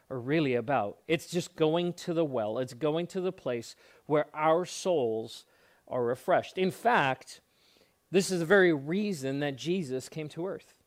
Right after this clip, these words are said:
This is the whole purpose of why Jesus came to earth, that he lived the life he lived,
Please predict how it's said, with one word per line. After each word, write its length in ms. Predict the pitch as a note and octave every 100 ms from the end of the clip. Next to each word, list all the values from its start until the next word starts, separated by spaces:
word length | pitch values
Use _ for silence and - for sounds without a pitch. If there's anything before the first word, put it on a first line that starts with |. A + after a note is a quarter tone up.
| _ _ -
This 160 | F#3 F3
is 160 | F3
the 120 | E3
whole 300 | D#3 - G3+
purpose 600 | A3 - A3+ A3 B2+ - - _ _ -
of 160 | D#3+
why 180 | D#3+ D#3+
Jesus 560 | D3+ C3 G3+ E3 C3 -
came 200 | D#3 C#3+
to 200 | D3+ D#3
earth, 160 | -
that 140 | D#3 B2
he 140 | D#3
lived 340 | D3 E3+ F#3+
the 80 | G3
life 300 | F3+ D3+ C3+
he 160 | - D3
lived, 400 | A2+ G#2+ A#2